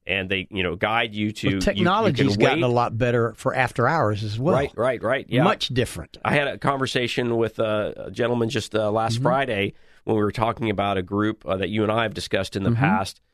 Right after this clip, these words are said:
Speaker 1: that that's what they do for a living is
Speaker 2: Yep.
Speaker 1: they come
Speaker 2: Yep.
Speaker 1: in and they help manage patient lives
Speaker 2: After
Speaker 1: by,
Speaker 2: hours?
Speaker 1: after
Speaker 2: Yep.
Speaker 1: hours
Speaker 2: Uh-huh.
Speaker 1: by
Speaker 2: Yep.
Speaker 1: giving them
Speaker 2: Well, we
Speaker 1: appropriately
Speaker 2: have one of our
Speaker 1: medical
Speaker 2: physicians
Speaker 1: notices.
Speaker 2: developed a program for that.
Speaker 1: Right, right.
Speaker 2: Yeah.
Speaker 1: Yeah, and
Speaker 2: It's
Speaker 1: it's
Speaker 2: called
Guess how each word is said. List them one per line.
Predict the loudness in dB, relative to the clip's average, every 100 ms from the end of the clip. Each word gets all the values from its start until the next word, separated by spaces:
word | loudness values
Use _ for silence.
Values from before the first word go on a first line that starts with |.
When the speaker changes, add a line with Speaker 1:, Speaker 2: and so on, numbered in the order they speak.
| _ _
Speaker 1:
that | -2
that's | -2 0
what | -2 0
they | 0
do | -2
for | -2 -2
a | -2
living | -2 -4
is | -4 -2
Speaker 2:
Yep. | 0
Speaker 1:
they | 0
come | -2 0 0
Speaker 2:
Yep. |
Speaker 1:
in | 0 -2 -4 -12 _ _ -6
and | -6 -2
they | -2 -2
help | -4 -2 -2 -2 -10
manage | -8 -4 -2 0 -2 -4 -10 -12 _ _
patient | -2 -2 -2 -4
lives | -2 0 -2 -4 -8 -12
Speaker 2:
After | -10 -4 2
Speaker 1:
by, | 4
Speaker 2:
hours? | 4 2 2
Speaker 1:
after | 0 0 0
Speaker 2:
Yep. | 0
Speaker 1:
hours | 0 0 0
Speaker 2:
Uh-huh. | -4 _ _
Speaker 1:
by | -2 0
Speaker 2:
Yep. | 0 0
Speaker 1:
giving | 2 2 0
them | 0 0 0
Speaker 2:
Well, | -4
we | -6 _ _ _ -8
Speaker 1:
appropriately | 0 2 4 4 4
Speaker 2:
have | 4
one | 4
of | 4
our | 4
Speaker 1:
medical | 2 2
Speaker 2:
physicians | 2 2 2 0
Speaker 1:
notices. | 0
Speaker 2:
developed | 0 0 2 0 -2
a | -6
program | -2 -2 0 -4 -6
for | -8 -10
that. | -10 -12 -4
Speaker 1:
Right, | 0 0 -2
right. | -4 -2 -2 -8 _ _ _
Speaker 2:
Yeah. | -10 -10 -8
Speaker 1:
Yeah, | -2 0
and | 0
Speaker 2:
It's | 0 0
Speaker 1:
it's | 2
Speaker 2:
called | 2 2